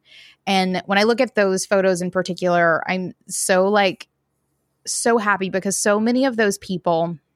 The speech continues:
had been people that had been to past events at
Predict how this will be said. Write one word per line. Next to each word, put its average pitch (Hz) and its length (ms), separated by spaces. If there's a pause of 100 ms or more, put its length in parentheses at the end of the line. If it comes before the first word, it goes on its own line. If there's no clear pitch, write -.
(500)
had 240 120
been 214 140
people 214 340
that 208 160
had 185 220
been 180 220
to 180 100
past 165 320
events - 520 (540)
at - 140